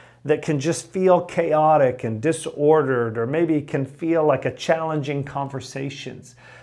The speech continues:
Because you've put God first,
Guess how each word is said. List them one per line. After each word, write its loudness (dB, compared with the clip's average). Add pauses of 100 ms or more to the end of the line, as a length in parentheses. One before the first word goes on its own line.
(120)
Because 0
you've -4
put -6
God 2
first, 0